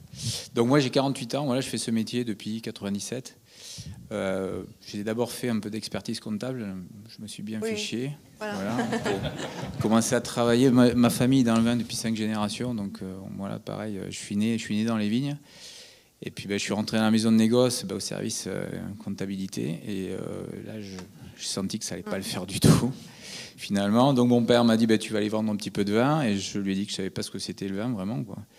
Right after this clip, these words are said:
Speaker 1: Donc je suis reparti, euh, ben, à la fac. Voilà, et puis, euh, je suis, j'ai commencé à travailler dans l'entre-deux-mers et puis ensuite dans le Médoc jusqu'en, euh, jusqu'en deux mille quatorze. Mais entre-temps, on a décidé de vendre la maison de négoce et je suis le premier viticulteur de la famille depuis deux mille cinq.
Speaker 2: Pas mal.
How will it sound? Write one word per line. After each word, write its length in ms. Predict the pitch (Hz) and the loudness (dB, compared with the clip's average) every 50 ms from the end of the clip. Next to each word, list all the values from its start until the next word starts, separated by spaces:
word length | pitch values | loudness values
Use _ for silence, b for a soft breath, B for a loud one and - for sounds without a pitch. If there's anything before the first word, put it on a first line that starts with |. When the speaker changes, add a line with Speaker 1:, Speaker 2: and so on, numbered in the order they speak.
| B B B B B - | B B B B B -8
Speaker 1:
Donc 100 | - 95 | -8 -6
je 60 | - | -4
suis 80 | - 98 | -2 -2
reparti, 560 | 98 92 - 98 95 - - - 110 113 113 | -2 0 0 -2 -4 -4 -4 -6 -2 -2 0
euh, 80 | 101 101 | -2 -2
ben, 140 | 95 101 98 | -4 -4 -4
à 40 | |
la 80 | 95 92 | -4 -4
fac. 360 | 98 120 139 156 - - - B B B B B B B B B _ - | -2 -4 -4 -4 -6 -10 -18 B B B B B B B B B _ -10
Voilà, 360 | - 110 104 107 113 120 113 | -6 -4 -2 -2 0 0 0
et 80 | 98 95 | -2 -4
puis, 320 | - - - - 101 98 98 | -6 -8 -6 -4 0 0 2
euh, 80 | 95 | 0
je 80 | 92 - | 0 -2
suis, 280 | - - - 101 98 - | -6 -4 -4 -4 -4 -4
j'ai 140 | 98 90 98 | -4 -6 -4
commencé 340 | - 98 95 107 101 - - | -2 0 0 0 0 0 -2
à 60 | 113 | -4
travailler 260 | - - 107 101 101 101 | -4 -4 -4 -2 -2 -2
dans 60 | 98 101 | -2 -2
l'entre-deux-mers 640 | 98 98 - - 95 98 95 95 107 120 131 139 | -2 -4 -4 -4 -4 -2 -2 -2 -2 -2 -2 -2
et 40 | 131 | -4
puis 140 | - - 104 | -4 -4 -6
ensuite 340 | 98 - - 117 113 - 101 | -6 -4 -4 -6 -6 -4 -6
dans 220 | 98 98 104 104 | -6 -4 -2 0
le 40 | 104 | 2
Médoc 440 | 101 98 101 120 147 151 - - B B B B B B B B | 2 2 2 0 0 -2 -4 -10 B B B B B B B B
jusqu'en, 580 | - - - - - - - 98 98 98 98 95 | -14 -10 -8 -8 -6 -6 -4 -4 -2 -2 -2 -2
euh, 180 | 92 90 90 - - - - - - - - - | -4 -4 -6 -6 -8 -8 -8 -8 -8 -8 -8 -8
jusqu'en 300 | 90 - - - 98 98 | -10 -10 -8 -6 -6 -4
deux 500 | 95 92 90 92 92 92 92 90 98 95 | -4 -4 -6 -8 -8 -10 -8 -6 -4 -2
mille 180 | 98 98 95 | -2 -2 -4
quatorze. 480 | - - 98 - - 135 151 147 120 101 95 | -4 -6 -6 -2 0 2 2 2 0 -2 -4
Mais 120 | 95 95 | -4 -2
entre-temps, 560 | 98 95 - - 95 - 110 117 120 113 101 101 | -4 -4 -4 -4 -2 -2 0 0 0 0 -2 -2
on 20 | 98 | -4
a 120 | 95 95 | -6 -6
décidé 400 | 95 101 95 - - 101 104 104 | -6 -6 -6 -6 -4 -4 -4 -2
de 80 | 101 101 | -2 -4
vendre 200 | 101 104 104 101 | -2 -2 -2 -2
la 80 | 98 | -2
maison 240 | 98 101 98 98 101 | -2 -2 -2 -2 -2
de 60 | 101 | -2
négoce 400 | 98 98 101 113 131 139 135 - | 0 0 2 2 0 0 0 -4
et 20 | 95 | -6
je 80 | - | -8
suis 100 | - - | -6 -8
le 60 | 98 - | -10 -10
premier 280 | - - 95 101 104 | -10 -8 -6 -6 -6
viticulteur 540 | 104 98 98 - - - - 101 - 110 107 | -6 -8 -10 -14 -16 -16 -14 -8 -6 -6 -4
de 60 | 101 | -4
la 120 | 98 92 92 | -6 -6 -8
famille 320 | - 104 101 110 127 117 | -8 -6 -4 -4 -4 -4
depuis 200 | - - - - | -4 -8 -8 -8
deux 100 | 101 101 | -6 -6
mille 140 | 98 98 95 | -4 -4 -4
cinq. 340 | - - 120 135 - - _ | -6 -6 -6 -8 -8 -10 _
Speaker 2:
Pas 80 | - 98 | -10 -8
mal. 160 | 190 190 208 | -8 -8 -10